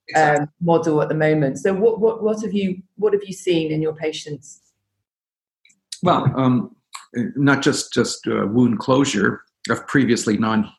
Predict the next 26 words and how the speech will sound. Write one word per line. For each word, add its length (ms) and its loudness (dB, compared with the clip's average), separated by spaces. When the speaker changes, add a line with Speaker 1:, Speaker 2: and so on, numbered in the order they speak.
Speaker 1:
non-closing 680 0
wounds, 360 2
but 160 0
also 280 0
relief 380 2
of 160 -8
pain. 420 0
Um, 400 0
and, 320 2
you 80 4
know, 160 0
it, 300 -2
it's, 480 -4
it's 200 -4
striking. 600 0
Uh, 240 0
and, 200 0
and 120 4
I 60 4
believe 260 4
that 160 0
the 120 2
relief 360 0
of 160 -6
pain 360 2
is, 280 -4